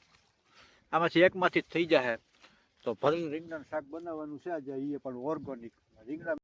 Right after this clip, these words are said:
મસ્ત મજાના જો એટલા બધા ઉતરી ગયા છે.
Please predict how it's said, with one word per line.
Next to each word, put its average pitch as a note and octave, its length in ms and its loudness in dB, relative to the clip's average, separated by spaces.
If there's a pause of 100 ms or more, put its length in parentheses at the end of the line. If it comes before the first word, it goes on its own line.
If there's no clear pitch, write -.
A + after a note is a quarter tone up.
(220)
મસ્ત D#3+ 360 12
મજાના E3 380 12
જો D3 100 12
એટલા E3 260 12
બધા B2+ 200 12
ઉતરી A#2+ 320 6
ગયા G#2+ 160 0
છે. - 240 -10